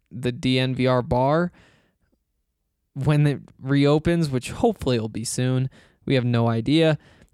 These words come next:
Um, but until then, use that beer locator at the Breckenridge Brewery website, and it will tell you exactly where to go to, uh,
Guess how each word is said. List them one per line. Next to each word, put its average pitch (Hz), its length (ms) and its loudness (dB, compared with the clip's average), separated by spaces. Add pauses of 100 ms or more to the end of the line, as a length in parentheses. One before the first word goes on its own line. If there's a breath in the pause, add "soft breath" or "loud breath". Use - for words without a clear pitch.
Um, 127 640 2 (420)
but 175 200 4
until 202 260 4
then, 151 420 0
use 160 220 2
that 185 160 4
beer 185 160 6
locator 170 600 2
at - 100 -6
the 135 80 -4
Breckenridge 143 480 0
Brewery 139 260 2
website, 120 600 -2 (300 loud breath)
and 135 120 0
it 147 80 0
will 160 120 2
tell 147 240 2
you 139 220 2
exactly 127 680 -2
where 127 220 2
to - 180 -8
go 123 460 0 (380 soft breath)
to, 123 420 2
uh, 113 300 0